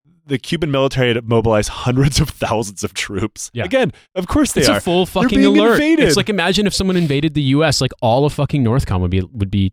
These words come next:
Speaker 2: notified.
Speaker 1: Yeah, of course.
Speaker 2: Like, all of U S Forces Command would at least get some kind of notification order. Like,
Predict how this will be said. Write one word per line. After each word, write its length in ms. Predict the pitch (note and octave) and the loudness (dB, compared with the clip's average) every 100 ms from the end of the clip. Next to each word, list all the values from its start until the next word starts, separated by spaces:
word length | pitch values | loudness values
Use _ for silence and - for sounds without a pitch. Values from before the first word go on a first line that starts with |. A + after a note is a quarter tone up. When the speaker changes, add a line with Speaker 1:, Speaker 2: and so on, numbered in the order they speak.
| - | -2
Speaker 2:
notified. 360 | A2+ G#2 D#2+ | -4 -4 -4
Speaker 1:
Yeah, 80 | G3+ | -4
of 80 | F#3 | -2
course. 340 | A3+ A3 C3 | 2 2 2
Speaker 2:
Like, 180 | A#2 A2 | -2 -2
all 200 | - A#2 | 0 0
of 120 | B2+ D3 | 0 0
U 160 | B2 | 0
S 100 | B2 | 0
Forces 300 | B2 A2 A#2+ | -2 -2 -2
Command 240 | - A2 G2+ | -2 0 0
would 80 | |
at 40 | F#2+ | 0
least 140 | G#2 | -2
get 120 | A#2 | -2
some 260 | - - A2+ | -4 -2 -2
kind 140 | A#2+ G#2 | -2 -4
of 120 | - | -6
notification 680 | E3+ D#3 A2+ A2 - A2+ F2+ | -10 -2 0 0 -2 -6 -4
order. 200 | G#2+ G#2 | -2 0
Like, 160 | F2+ | -2